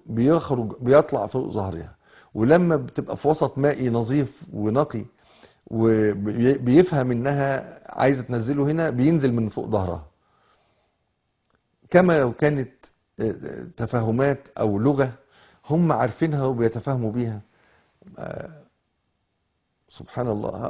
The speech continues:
هو فعلا بتبقى لغة، لأن "وإن من شيء إلا يسبح بحمده ولكن لا تفقهون تسبيحهم". والنبي عليه الصلاة والسلام قال: "لا تقتلوا الضفدع فإن نقيقها تسبيح". شوفوا كل الألوان الزاهية ده هي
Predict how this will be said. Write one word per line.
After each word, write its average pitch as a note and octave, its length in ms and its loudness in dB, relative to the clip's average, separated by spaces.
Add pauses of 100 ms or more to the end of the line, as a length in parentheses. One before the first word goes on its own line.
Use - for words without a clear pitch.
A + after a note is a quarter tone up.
هو B2+ 280 -4
فعلا F#3+ 340 -2
بتبقى - 280 -6
لغة، - 220 -6
لأن - 440 -10 (360)
"وإن - 160 -6
من B2 180 -2
شيء C3+ 220 -4
إلا A#2+ 320 -2
يسبح G#2+ 560 -6
بحمده C3+ 460 -10 (160)
ولكن A2 400 -4
لا G2+ 80 -4
تفقهون A2+ 540 -8
تسبيحهم". C3+ 560 -12
والنبي A2 360 -2
عليه G#2+ 60 -2
الصلاة A#2+ 180 -6
والسلام - 0 -
قال: B2+ 180 0
"لا A#2+ 80 0
تقتلوا C3 400 -6
الضفدع A#2 460 -4 (460)
فإن C3 340 -4
نقيقها A2+ 560 -4
تسبيح". - 640 -10 (1800)
شوفوا C3+ 320 -6 (120)
كل F3 420 2
الألوان A#2+ 520 2
الزاهية G#2 960 0
ده G#2 180 -4
هي F#3+ 280 0